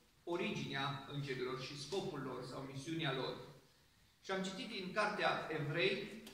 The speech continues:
în capitolul unu, am citit aceste versete pe calendarul, uh, din luna februarie, aveți versetul șapte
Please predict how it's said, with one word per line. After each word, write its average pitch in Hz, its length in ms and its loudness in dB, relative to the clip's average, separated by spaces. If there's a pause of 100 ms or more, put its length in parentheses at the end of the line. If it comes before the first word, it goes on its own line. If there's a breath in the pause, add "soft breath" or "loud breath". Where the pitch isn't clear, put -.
(240)
în 165 80 -8
capitolul 165 680 0
unu, 196 180 0
am 156 220 -2
citit 165 200 -6
aceste 165 360 0
versete 151 420 -2
pe 147 200 -2
calendarul, 151 640 2
uh, - 880 -10 (160)
din 151 240 -2
luna 156 220 4
februarie, 160 540 4 (220)
aveți - 240 4 (280)
versetul 156 800 -2 (120)
șapte - 920 2